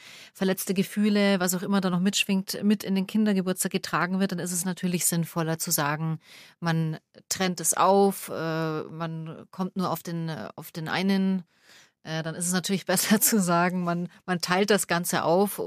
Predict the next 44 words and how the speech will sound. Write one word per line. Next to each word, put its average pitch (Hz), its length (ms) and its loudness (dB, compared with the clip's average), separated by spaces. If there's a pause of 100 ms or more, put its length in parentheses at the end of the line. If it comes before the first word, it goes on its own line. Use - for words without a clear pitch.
ähm, 165 340 -2
und 165 120 -10
feiert 165 260 -4
einmal 165 240 -2
mit 170 260 -8
dem 165 160 -4
Elternteil, 175 500 -4
bei 170 80 -4
dem 160 140 -6
das 156 140 -6
Kind 160 200 -10
lebt, 208 360 -2 (340)
also 165 120 -6
dass 160 180 -8
das - 160 -6
Kind 190 180 -2
bei 165 120 -2
dem 175 340 -4 (440)
Elternteil 175 520 -2
feiert, 180 420 -2
bei 175 100 -6
dem 170 200 -4
es 165 180 -6
lebt, 196 380 0 (440)
äh, 175 300 2
und 185 180 -4
mit 185 140 -6
dem 170 80 -2
Papa 170 260 -2
zum 160 140 -6
Beispiel 151 240 -6
nachfeiert. 208 800 2 (340)
Wenn 185 720 2
aber 170 300 2
die 170 160 -4
Eltern 170 420 -2
sagen, 165 300 0
sie 165 120 -2
kriegen's 156 380 -6
hin 240 240 8
und 185 240 -2
möchten 185 380 -2
wirklich, 185 420 -6
äh, 165 680 -2